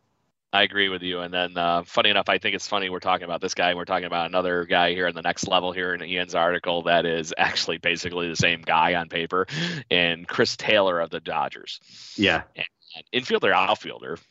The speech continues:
Speaker 2: Yep.
Speaker 1: <laughs>
Speaker 2: He
Speaker 1: You
Speaker 2: can
Speaker 1: know?
Speaker 2: play out there if you need.
Speaker 1: But, um, ah, he's thirty-one. How much, you know, I get the Escobar thing. He's a,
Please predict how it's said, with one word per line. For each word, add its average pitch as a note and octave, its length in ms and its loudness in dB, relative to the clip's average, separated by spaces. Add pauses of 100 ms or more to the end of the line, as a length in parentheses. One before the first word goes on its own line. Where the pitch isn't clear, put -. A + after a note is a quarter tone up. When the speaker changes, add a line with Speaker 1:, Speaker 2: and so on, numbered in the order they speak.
(460)
Speaker 2:
Yep. B2+ 240 2
Speaker 1:
<laughs> E3+ 640 0
Speaker 2:
He C3 60 -2
Speaker 1:
You B2+ 60 0
Speaker 2:
can G#2 80 2
Speaker 1:
know? G2 80 2
Speaker 2:
play D3 140 4
out C#3 180 2
there C#3+ 160 0
if C3+ 120 -4
you B2+ 60 -2
need. C#3+ 260 -2 (960)
Speaker 1:
But, G#2 280 4
um, G2+ 440 2 (280)
ah, B2 240 -6
he's A2+ 240 -4
thirty-one. A#2 840 2 (260)
How B2+ 160 -6
much, - 420 -2
you A#2 100 0
know, A#2 140 6
I A2+ 160 6
get D3 180 0
the C#3 80 2
Escobar A#2+ 460 2
thing. A#2+ 240 -6
He's G#2 240 -4
a, F#2 240 2